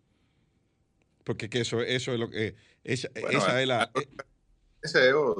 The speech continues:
Speaker 2: eh, eh, obligan, es decir,
Speaker 1: Sí, claro.
Speaker 2: hay, aunque hay una discusión sobre eso en el caso del referéndum consultivo.
Speaker 1: Exactamente.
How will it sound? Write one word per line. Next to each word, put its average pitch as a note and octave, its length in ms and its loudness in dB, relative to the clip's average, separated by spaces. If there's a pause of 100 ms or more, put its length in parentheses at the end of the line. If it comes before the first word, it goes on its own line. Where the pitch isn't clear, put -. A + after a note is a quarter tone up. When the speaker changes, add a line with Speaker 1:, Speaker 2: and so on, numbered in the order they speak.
(140)
Speaker 2:
eh, D2 380 0
eh, B1 500 -4 (240)
obligan, D#2 720 0 (140)
es C2+ 100 0 (220)
decir, B1+ 360 -4
Speaker 1:
Sí, - 220 -10
claro. F2+ 560 -6 (500)
Speaker 2:
hay, F#2 180 8
aunque G#2+ 300 6
hay G2 120 8
una A#2 180 4
discusión G#2 420 -2
sobre G2+ 320 2
eso G2 220 -4
en D#2 80 -2
el D#2 80 -10
caso E2 240 -4
del E2 80 -4
referéndum E2 380 -2
consultivo. D#2+ 580 -2
Speaker 1:
Exactamente. F#2+ 1040 -8